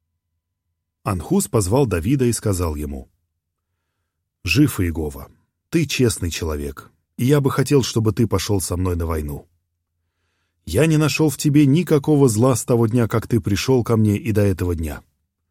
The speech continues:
Но союзные правители против тебя. Поэтому возвратись и иди с миром, чтобы тебе не сделать какого-нибудь зла в глазах союзных правителей филистимлян".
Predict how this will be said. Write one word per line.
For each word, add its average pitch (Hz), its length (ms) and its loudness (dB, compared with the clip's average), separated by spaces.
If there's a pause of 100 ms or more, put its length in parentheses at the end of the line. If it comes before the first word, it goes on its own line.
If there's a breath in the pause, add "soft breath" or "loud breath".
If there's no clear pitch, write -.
(540)
Но 110 140 2
союзные 147 580 2
правители 143 560 2
против 98 460 0
тебя. 71 340 -10 (1080)
Поэтому 143 400 4
возвратись 131 840 2
и 135 160 4
иди 151 180 0
с - 140 -2
миром, 113 480 2
чтобы 113 360 -2
тебе 143 260 2
не 131 100 4
сделать 113 400 0
какого-нибудь 107 640 0
зла 98 300 0
в 87 80 -4
глазах 92 380 -2
союзных 90 540 -4
правителей 82 500 -6
филистимлян". 76 760 -8